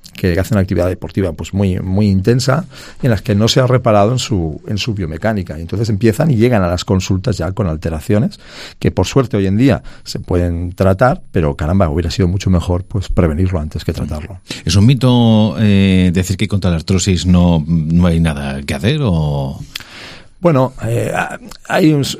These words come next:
Speaker 1: una doble vara de medir. Es decir, la artrosis es verdad que cuando se ha producido ya una degeneración importante del cartílago,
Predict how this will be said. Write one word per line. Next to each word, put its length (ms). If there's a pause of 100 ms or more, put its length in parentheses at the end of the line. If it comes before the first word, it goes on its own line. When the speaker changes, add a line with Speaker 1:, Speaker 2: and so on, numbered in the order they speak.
(120)
Speaker 1:
una 120
doble 220
vara 180
de 100
medir. 180
Es 100
decir, 300
la 120
artrosis 340
es 80
verdad 300
que 120
cuando 320
se 120
ha 60
producido 400
ya 80
una 120
degeneración 500
importante 420
del 100
cartílago, 640